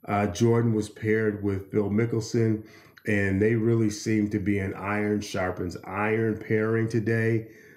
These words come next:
Uh, Jordan really, really had a solid day. So let's hope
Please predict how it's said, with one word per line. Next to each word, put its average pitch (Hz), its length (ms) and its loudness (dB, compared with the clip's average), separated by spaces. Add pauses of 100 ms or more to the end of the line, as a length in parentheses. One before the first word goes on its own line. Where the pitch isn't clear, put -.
(180)
Uh, 98 240 0
Jordan 113 600 2
really, 117 220 4
really 107 280 2
had 101 220 -4
a 95 60 -4
solid 101 560 -2
day. 104 240 2
So 110 140 -2
let's 127 200 0
hope - 480 -2